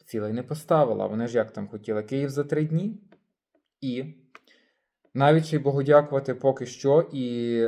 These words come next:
немає повноцінно захоплених територій Донецької, Луганської областей, ще що вони там собі мріяли, хотіли, бажали. І дай Бог, щоб ті їхні плани і тим більше не збулись. Флот їхній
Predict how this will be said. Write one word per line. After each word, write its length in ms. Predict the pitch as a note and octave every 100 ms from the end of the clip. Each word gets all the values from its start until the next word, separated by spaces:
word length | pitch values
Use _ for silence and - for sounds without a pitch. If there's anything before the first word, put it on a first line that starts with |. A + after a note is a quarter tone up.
| -
немає 520 | B2+ B2+ C3 C3+ B2
повноцінно 880 | - B2 A#2 A2+ A2 A#2+ B2+ D3 A#2
захоплених 640 | A2 A2 A2+ - G#2 G2+
територій 600 | - G#2+ G#2 G#2+ G#2 G2
Донецької, 720 | G2 A#2 A2+ A2 C3 - A#2 A2
Луганської 640 | G#2+ G#2 C3 D#3 - B2
областей, 380 | A2+ A2+ - G#2+
ще 240 | - B2+
що 160 | D3+ D3
вони 140 | C3+
там 180 | B2+ A2+
собі 260 | - A#2 A#2+
мріяли, 380 | A#2+ A#2 A#2
хотіли, 420 | A2+ A#2 - A2+ A2
бажали. 560 | A2+ A2 A2 G#2 G#2+ - _ _ _ -
І 60 | G#2
дай 140 | A2
Бог, 200 | G#2+ A#2
щоб 180 | - G#2+
ті 120 | A#2+
їхні 280 | A#2 - A#2+
плани 380 | B2 B2+ B2+ B2+
і 60 | -
тим 220 | A#2+ A#2
більше 260 | A#2 -
не 120 | A2+ G#2+
збулись. 480 | G2+ F#2 - _ _ _ _ _ _ _ _ _ _ _ _
Флот 320 | - D3 F3+ D#3+
їхній 500 | C3+ - A2+ G2